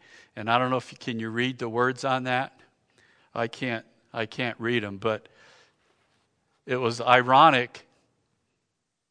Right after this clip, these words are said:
that in the paper today, on the headlines, I don't know if you can see this, but the headlines say, "Fears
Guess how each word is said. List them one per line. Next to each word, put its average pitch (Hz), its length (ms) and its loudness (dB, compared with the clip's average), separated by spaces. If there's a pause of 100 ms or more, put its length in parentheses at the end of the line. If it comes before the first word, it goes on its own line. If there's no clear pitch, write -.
(540)
that 113 500 -2 (1800)
in 131 140 -4
the 123 100 -4
paper 151 460 2
today, 104 540 -6 (680)
on 113 140 -4
the 110 80 -4
headlines, 110 760 0
I - 140 -20
don't - 40 -20
know 110 80 -14
if - 100 -16
you 113 80 -10
can 104 180 -14
see 123 280 -8
this, 113 340 -6 (1900)
but 113 160 -6
the 120 80 -8
headlines 131 800 2 (680)
say, 120 600 0 (800)
"Fears 160 640 0